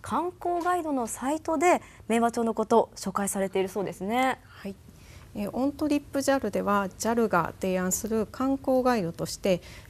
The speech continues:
Speaker 2: 明和町のことが紹介されています。
Speaker 1: うん。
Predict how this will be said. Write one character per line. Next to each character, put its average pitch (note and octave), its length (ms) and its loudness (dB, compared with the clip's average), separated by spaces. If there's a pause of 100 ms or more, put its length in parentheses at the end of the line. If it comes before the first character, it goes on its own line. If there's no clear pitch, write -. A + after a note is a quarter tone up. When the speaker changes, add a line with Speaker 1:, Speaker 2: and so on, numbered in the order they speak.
Speaker 2:
明 B3 160 2
和 C#4 120 2
町 C4+ 140 2
の E3 140 0
こ - 100 -10
と - 140 -2
が - 160 -2 (160)
紹 - 180 -8
介 E3 180 -4
さ F3 160 -6
れ F3+ 120 -2
て E3 160 -4
い F3 100 -2
ま F#3+ 220 0
す。 - 200 -2
Speaker 1:
う - 40 2
ん。 - 100 -2